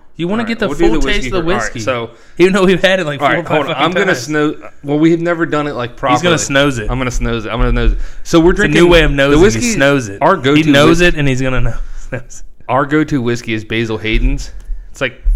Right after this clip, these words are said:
Speaker 1: So smooth.
Speaker 2: It's
Speaker 1: So smooth.
Speaker 2: delicious.
Speaker 1: So
Speaker 2: Um,
Speaker 1: smooth.
Speaker 2: come to find out today, they make a three hundred seventy-five milliliter. Is that
Speaker 1: A little smaller one.
Speaker 2: a smaller bottle, which
Speaker 1: Which
Speaker 2: was
Speaker 1: is ki-, you know, I
Speaker 2: twenty-five
Speaker 1: wish we
Speaker 2: bucks.
Speaker 1: didn't find that out.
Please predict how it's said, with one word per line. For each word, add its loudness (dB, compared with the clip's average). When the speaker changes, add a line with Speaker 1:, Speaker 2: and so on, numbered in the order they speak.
Speaker 1:
So -6
smooth. -14
Speaker 2:
It's -10
Speaker 1:
So -8
smooth. -16
Speaker 2:
delicious. -6
Speaker 1:
So -14
Speaker 2:
Um, -8
Speaker 1:
smooth. -20
Speaker 2:
come 0
to 0
find -2
out -2
today, -4
they -4
make -6
a -8
three -8
hundred -8
seventy-five -8
milliliter. -8
Is -20
that -8
Speaker 1:
A -2
little -2
smaller -6
one. -14
Speaker 2:
a -8
smaller -4
bottle, -6
which -8
Speaker 1:
Which -4
Speaker 2:
was -6
Speaker 1:
is -14
ki-, -6
you -10
know, -2
I -2
Speaker 2:
twenty-five -4
Speaker 1:
wish -2
we -4
Speaker 2:
bucks. -12
Speaker 1:
didn't -6
find -10
that -10
out. -14